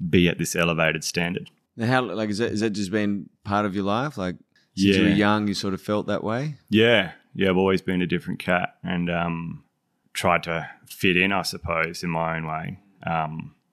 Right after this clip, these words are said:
Speaker 1: and, yeah, that comes with sort of doing multiple trades and multiple personalities and doing that chameleon thing.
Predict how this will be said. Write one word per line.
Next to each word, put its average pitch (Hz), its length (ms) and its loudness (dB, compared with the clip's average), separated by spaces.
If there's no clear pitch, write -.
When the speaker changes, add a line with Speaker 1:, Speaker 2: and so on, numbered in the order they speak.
Speaker 1:
and, 85 160 0
yeah, 90 180 4
that 87 180 2
comes 82 280 -4
with 82 120 -4
sort 85 180 -2
of 78 140 -4
doing 90 240 4
multiple 87 580 0
trades 90 480 2
and 82 100 -2
multiple 87 300 0
personalities 87 800 -4
and - 140 -8
doing 85 200 2
that 80 200 -2
chameleon 92 480 4
thing. 92 380 -6